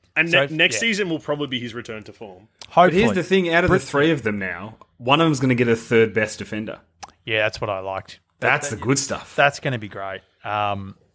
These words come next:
Speaker 2: and, I mean, it'll either be McStay or Hipwood, 'cause, you know, number one will go to Joey.
Speaker 3: Ah,
Speaker 2: Brisbane's got a
Speaker 3: absolutely.
Speaker 2: really good medical team, probably for the last, probably since Fagan's been there. They've just been on fire.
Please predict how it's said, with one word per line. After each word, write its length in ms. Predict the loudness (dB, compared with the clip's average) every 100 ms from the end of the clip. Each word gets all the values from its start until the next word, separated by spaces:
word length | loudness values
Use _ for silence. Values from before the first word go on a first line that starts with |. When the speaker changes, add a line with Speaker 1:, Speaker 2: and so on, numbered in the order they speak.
| _ -16 -4
Speaker 2:
and, 360 | 0 0 -2 -10 _ -4
I 80 |
mean, 160 | 0 2
it'll 240 | 2 4
either 240 | 6 6 4
be 260 | -4 -6 -8
McStay 420 | -8 -2 0 0
or 60 | -2
Hipwood, 340 | -6 -10 -16 -16 -10
'cause, 180 | -8
you 60 | -2
know, 160 | 0 -2 -2
number 240 | 2 2 4
one 180 | 2
will 80 | 2
go 120 | 0
to 80 | -2
Joey. 420 | -2 0 0 -4 -10 _ -10
Speaker 3:
Ah, 240 | -8 -8 -16 0
Speaker 2:
Brisbane's 300 | 2 2 4
got 60 | 4
a 20 |
Speaker 3:
absolutely. 120 | 6
Speaker 2:
really 140 | 4 2
good 140 | 0
medical 300 | 0 0 -2
team, 320 | -2 -2 -2 -8 _ _ -4
probably 180 | -2 0
for 100 | -2
the 100 | 4
last, 540 | 6 8 6 0 -8 0
probably 160 | 0
since 220 | 0 -6 2
Fagan's 440 | 6 6 4 -2
been 200 | 0 0 2
there. 160 | -2
They've 140 | 0 -2
just 220 | -2 -2
been 140 | 2
on 140 | 2 0
fire. 440 | 0 4 4 4